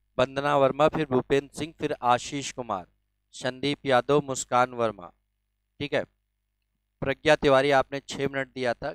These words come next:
गलत था आपका आंसर। अगला, अगला सवाल देखिए आपकी स्क्रीन पे आ चुका है, जो कह रहा है एक पाइप किसी भरी हुई टंकी को चालीस मिनट में खाली कर सकता है, एक दूसरा निकासी पाइप का व्यास इस पाइप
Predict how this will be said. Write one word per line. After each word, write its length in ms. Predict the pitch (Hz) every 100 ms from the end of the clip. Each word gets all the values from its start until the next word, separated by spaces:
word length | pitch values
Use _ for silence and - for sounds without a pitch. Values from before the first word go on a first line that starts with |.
| -
गलत 220 | 123 123
था 240 | _ 127
आपका 280 | 120 - 117
आंसर। 320 | 113 113 147 - _ _ _ _ -
अगला, 380 | 135 139 104 - _ _ _ _ - _ _ _ _ _ _ _ _ _ -
अगला 220 | 143 156
सवाल 300 | 175 165 170
देखिए 260 | 165 156 170
आपकी 380 | 156 - 165 160
स्क्रीन 320 | - 147 151
पे 160 | - 151
आ 100 | 135
चुका 300 | 139 139 135
है, 140 | 165
जो 140 | 156
कह 240 | 151 143 139
रहा 120 | 170
है 100 | 190 _
एक 200 | 170 190 _
पाइप 300 | 165 165 185 -
किसी 260 | 165 196
भरी 300 | - 131 156
हुई 180 | 165 180
टंकी 400 | - 139 131 170
को 280 | - 101 - _ _ _ _ _
चालीस 440 | - 135 151 185 170
मिनट 180 | 160 -
में 100 | 147
खाली 320 | - 117 117
कर 140 | 123 120
सकता 360 | - 110 -
है, 280 | 101 92 _ _ _ _ _ _ _ -
एक 200 | 170 190 _
दूसरा 380 | 160 165 - 190
निकासी 600 | 190 175 147 143 - 185
पाइप 300 | - 160 160 _
का 100 | 160
व्यास 500 | 151 139 135 131 - -
इस 180 | 165 -
पाइप 340 | - 139 151